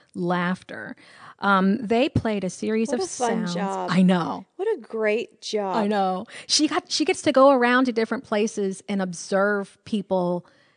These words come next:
Speaker 1: experiencing
Speaker 2: Being
Speaker 1: their
Speaker 2: happy.
Speaker 1: moods.
Speaker 2: Yeah.
Speaker 1: Yeah.
Speaker 2: Mm-hmm.
Speaker 1: And going to comedy clubs and watching
Speaker 2: Oh,
Speaker 1: what
Speaker 2: how
Speaker 1: makes people
Speaker 2: great.
Speaker 1: laugh and how,
Speaker 2: I wanna
Speaker 1: how
Speaker 2: work
Speaker 1: the
Speaker 2: with
Speaker 1: power
Speaker 2: Sophie.
Speaker 1: of a crowd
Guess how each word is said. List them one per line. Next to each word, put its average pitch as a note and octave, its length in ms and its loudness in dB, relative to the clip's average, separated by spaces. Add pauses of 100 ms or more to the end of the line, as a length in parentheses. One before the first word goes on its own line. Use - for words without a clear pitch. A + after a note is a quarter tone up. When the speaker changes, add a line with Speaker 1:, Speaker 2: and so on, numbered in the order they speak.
(800)
Speaker 1:
experiencing A3 540 2
Speaker 2:
Being G3+ 60 2
Speaker 1:
their G3 120 4
Speaker 2:
happy. F#3+ 280 6
Speaker 1:
moods. G3 240 -10
Speaker 2:
Yeah. B3+ 300 4
Speaker 1:
Yeah. A#3 200 2 (120)
Speaker 2:
Mm-hmm. C4+ 160 -4 (220)
Speaker 1:
And G#3+ 140 2
going A#3 180 4
to A3 60 0
comedy G#3 320 0
clubs A#3 520 2
and G3 100 0
watching G3+ 460 0
Speaker 2:
Oh, D4+ 240 0
Speaker 1:
what G3 140 6
Speaker 2:
how E4 60 2
Speaker 1:
makes A3 160 2
people G#3 120 0
Speaker 2:
great. G#3 200 6
Speaker 1:
laugh A3 420 6
and G3 120 0
how, G#3+ 380 2 (340)
Speaker 2:
I C#4 60 -10
wanna E4+ 120 -4
Speaker 1:
how A#3 220 6
Speaker 2:
work A3 80 6
Speaker 1:
the G#3 40 4
Speaker 2:
with G3 80 2
Speaker 1:
power A3 400 6 (100)
Speaker 2:
Sophie. - 20 -12
Speaker 1:
of G3 520 2 (480)
a - 140 -4
crowd G3+ 760 2